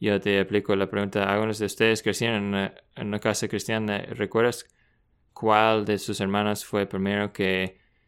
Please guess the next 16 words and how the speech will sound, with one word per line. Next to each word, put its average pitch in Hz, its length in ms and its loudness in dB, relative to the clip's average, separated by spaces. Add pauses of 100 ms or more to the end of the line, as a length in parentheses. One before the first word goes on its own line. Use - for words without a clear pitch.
(320)
eh, 95 560 -8
primer-, 98 640 -4
primero 101 420 -2
que, 98 320 -2 (360)
que 104 120 -2
llegó 101 200 2
a 95 40 2
ser 101 140 -2
cristiano 104 380 -4
primero? 113 400 -2 (680)
Yo 107 140 -6
puedo 107 200 2
contestar 101 340 -2
esa 98 140 -4
pregunta. 104 280 -4 (100)
Había 101 360 -4